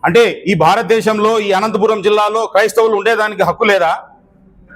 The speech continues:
మీరు వెళ్ళిపోండి అని చెప్తే వాళ్ళు వెళ్ళిపోయేదానికి కూడా వాళ్ళు రెడీ అయ్యారు.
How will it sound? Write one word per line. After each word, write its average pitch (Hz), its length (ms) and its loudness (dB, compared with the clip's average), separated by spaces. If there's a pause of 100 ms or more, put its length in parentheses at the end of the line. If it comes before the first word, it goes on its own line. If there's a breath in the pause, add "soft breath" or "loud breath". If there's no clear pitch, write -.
(2000)
మీరు 233 160 4
వెళ్ళిపోండి 254 520 0
అని 254 180 -2
చెప్తే 247 220 2
వాళ్ళు 240 220 0
వెళ్ళిపోయేదానికి 240 720 0
కూడా 240 180 2
వాళ్ళు 240 200 0
రెడీ 190 200 -2
అయ్యారు. 190 380 -2